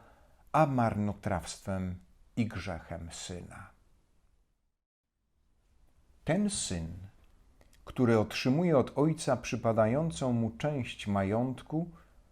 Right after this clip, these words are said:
i z tą częścią opuszcza dom, aby w dalekich stronach wszystko roztrwonić, żyjąc rozrzutnie, to poniekąd człowiek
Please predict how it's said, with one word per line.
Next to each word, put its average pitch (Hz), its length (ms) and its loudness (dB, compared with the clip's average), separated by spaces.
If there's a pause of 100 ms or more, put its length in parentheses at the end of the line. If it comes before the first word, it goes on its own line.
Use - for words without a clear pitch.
(400)
i 131 100 4
z - 180 -4
tą 180 220 2
częścią 170 760 0
opuszcza 131 640 -2
dom, 104 500 0 (560)
aby 107 220 4
w 101 60 -4
dalekich 120 520 2
stronach 123 640 -2 (120)
wszystko - 540 -4
roztrwonić, 117 800 -2
żyjąc 107 580 -2
rozrzutnie, 107 800 -6 (1160)
to 175 100 2
poniekąd 175 580 2
człowiek 180 480 0